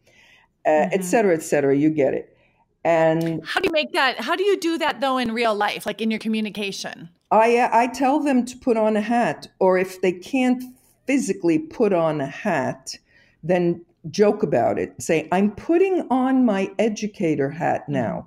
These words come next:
Speaker 2: So being
Speaker 1: I'm
Speaker 2: transparent.
Speaker 1: putting on my
Speaker 2: Mm-hmm.
Speaker 1: parent hat." So, for example, if you have a parent-teacher conference and you are the principal, you are a,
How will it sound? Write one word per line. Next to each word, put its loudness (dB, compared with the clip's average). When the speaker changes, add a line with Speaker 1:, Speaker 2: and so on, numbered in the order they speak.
Speaker 2:
So -6
being -2
Speaker 1:
I'm 2
Speaker 2:
transparent. 2
Speaker 1:
putting -4
on -4
my 2
Speaker 2:
Mm-hmm. -6
Speaker 1:
parent -2
hat." 0
So, 2
for -2
example, 2
if 0
you 2
have 0
a -2
parent-teacher -2
conference -6
and 0
you 2
are 4
the 0
principal, 0
you 2
are 0
a, 4